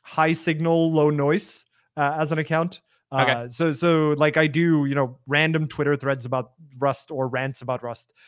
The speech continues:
Speaker 1: Um, and I don't do a lot of, like, weird other stuff. Uh, so that, that might be interesting. Um, I also, so I do streams on Twitch and YouTube simultaneously, so you can catch me on either of those.
Speaker 2: Okay.
Speaker 1: And then all the uploads I do go to YouTube afterwards.
Speaker 2: Awesome, awesome.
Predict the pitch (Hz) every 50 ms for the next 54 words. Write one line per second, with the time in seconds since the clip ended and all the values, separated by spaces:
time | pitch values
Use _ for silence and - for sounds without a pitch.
0 | _ _ _ - 123 120 117 113 110 110 110 104 - 139 139 139 147 147 143 156
1 | 160 156 139 151 147 139 135 135 127 117 131 127 - - 127 123 151 156 147 143
2 | 135 139 - 135 127 156 156 151 - - 170 160 - - - _ _ _ _ _
3 | _ - 131 127 135 - 185 220 220 190 170 160 180 170 143 143 160 156 147 -
4 | 156 143 139 139 131 131 120 - 135 131 131 127 139 143 139 139 135 123 - _
5 | _ _ _ _ 143 165 180 185 190 185 - 196 185 175 - 180 170 165 156 147
6 | 135 180 190 190 - - 185 185 190 196 185 185 - - 175 151 147 147 143 139
7 | 127 - - 175 - - 156 147 147 151 143 - 160 147 143 131 - - - 143
8 | 143 135 131 - 139 151 151 147 - 196 180 - 151 135 - 147 135 - 123 120
9 | - - 127 120 131 120 123 123 131 143 147 151 165 175 185 185 - - - _
10 | _ - 135 156 151 156 156 151 156 151 156 156 135 147 143 139 - - 143 135
11 | 123 131 127 120 123 123 117 127 123 120 123 117 117 - - 113 110 107 107 -
12 | _ 131 131 139 - - - _ _ _ - 220 269 - - 104 - _ _ _
13 | - 175 202 - - 90